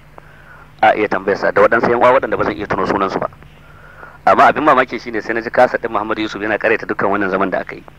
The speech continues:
wanda kuma galibin waɗanda aka yi wannan zaman da su ko dai 'yan uwa na Zaria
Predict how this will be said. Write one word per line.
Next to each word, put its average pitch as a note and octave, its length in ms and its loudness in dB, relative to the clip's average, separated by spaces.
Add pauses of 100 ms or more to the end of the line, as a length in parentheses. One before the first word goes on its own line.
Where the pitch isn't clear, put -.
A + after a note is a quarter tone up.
(920)
wanda G2+ 240 2
kuma G#2+ 180 2
galibin A#2+ 340 4
waɗanda A2+ 280 0
aka A2 140 -4
yi A2 60 2
wannan A2 160 -2
zaman G#2+ 200 -2
da F#2 80 -2
su G#2 140 -4
ko A#2 160 4
dai A#2+ 140 2
'yan B2+ 160 2
uwa B2+ 320 6
na B2 100 -2
Zaria B2+ 380 4